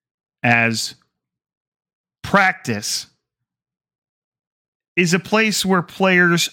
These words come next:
should, should, are encouraged to take risks. It should not always be perfect in training camp.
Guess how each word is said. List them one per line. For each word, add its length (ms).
should, 840
should, 680
are 180
encouraged 880
to 100
take 360
risks. 640
It 180
should 220
not 300
always 420
be 160
perfect 560
in 160
training 400
camp. 360